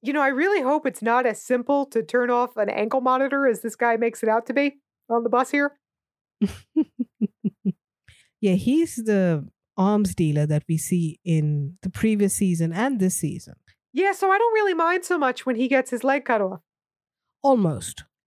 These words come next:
Speaker 1: That's close enough.
Speaker 2: Doesn't get fully cut off.
Speaker 1: That's close enough.
Speaker 2: <laughs>
Speaker 1: And Matt is doing his best to basically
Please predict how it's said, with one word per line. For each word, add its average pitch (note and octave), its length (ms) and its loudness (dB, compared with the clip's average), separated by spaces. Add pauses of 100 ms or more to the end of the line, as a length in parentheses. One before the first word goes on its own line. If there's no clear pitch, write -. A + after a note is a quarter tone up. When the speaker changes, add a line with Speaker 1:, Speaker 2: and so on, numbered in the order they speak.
(180)
Speaker 1:
That's F#4+ 220 0
close F#4+ 320 0
enough. D#4 180 2
Speaker 2:
Doesn't G#3 240 2
get F#3 220 -2 (100)
fully F#3+ 360 2
cut E3+ 200 -2
off. D#3 340 -10
Speaker 1:
That's F4 220 0
close C4+ 380 0
enough. G#3+ 380 0
Speaker 2:
<laughs> - 60 -20 (2750)
Speaker 1:
And A3+ 200 0
Matt A#3+ 280 0
is A#3+ 160 -4
doing A#3 280 0
his G#3 200 -2
best G3 520 -2
to F#3 80 -8
basically C4 720 0